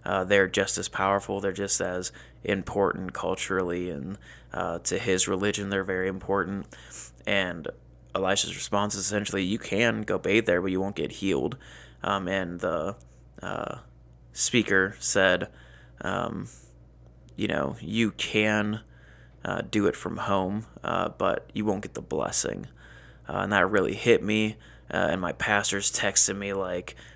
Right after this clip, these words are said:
"This is totally for you," and, uh, I was like, "Yeah, no, I completely understand. I, <laughs> I'm, I'm on it."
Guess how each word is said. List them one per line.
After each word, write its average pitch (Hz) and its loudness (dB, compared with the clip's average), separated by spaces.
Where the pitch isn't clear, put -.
"This 104 10
is 104 4
totally 98 4
for - -8
you," 104 2
and, 92 -4
uh, 95 -2
I 101 4
was 92 2
like, 80 -2
"Yeah, 101 4
no, 101 0
I 98 -2
completely 104 0
understand. 98 2
I, 95 0
<laughs> - -4
I'm, 95 2
I'm 104 4
on 92 2
it." 87 -6